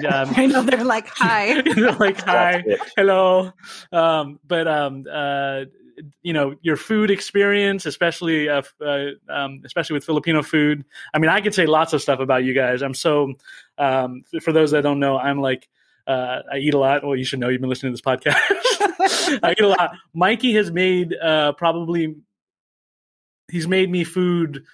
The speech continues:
Speaker 1: more than anyone else in this world besides my grandmas and my, my mom,
Speaker 2: Wow.
Speaker 1: maybe my aunts. But Mikey has fed me, um,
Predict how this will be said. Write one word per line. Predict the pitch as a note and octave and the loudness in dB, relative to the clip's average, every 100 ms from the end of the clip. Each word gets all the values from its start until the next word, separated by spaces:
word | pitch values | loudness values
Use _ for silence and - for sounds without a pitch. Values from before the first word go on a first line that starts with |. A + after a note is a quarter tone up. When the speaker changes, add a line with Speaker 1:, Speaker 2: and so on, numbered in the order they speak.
| _ | _
Speaker 1:
more | - E3 | 0 2
than | D#3 | 2
anyone | E3 F3 E3+ E3 | 0 0 0 2
else | D#3+ D#3 | 0 0
in | D#3+ | -4
this | D3+ | -2
world | D3+ C#3+ | -2 -2
besides | C#3 D3+ C#3 | 0 -2 0
my | C#3 | -2
grandmas | D3 C#3+ C#3+ C#3 C#3 C3 | 0 0 0 0 -2 -4
and | - C#3 C3 | -6 -4 -4
my, | C3 B2+ B2+ | -4 -4 -4
my | B2+ B2+ B2+ | -6 -6 -2
mom, | C3 C3 C3+ C3 | 0 2 0 0
Speaker 2:
Wow. | A2 | 0
Speaker 1:
maybe | D#3 E3 E3 | 0 2 2
my | D#3 | 2
aunts. | D3 C#3+ C#3+ C#3 - - - | 2 2 0 -4 -16 -20 -4
But | D3 | 0
Mikey | D3+ E3 F#3 E3 D#3 | 0 0 0 0 0
has | D3+ C#3 | -2 -2
fed | - D#3 | 0 0
me, | D3+ D3+ D3 C#3 - | 2 2 2 0 -2
um, | C3+ C3 B2+ | -2 -2 -4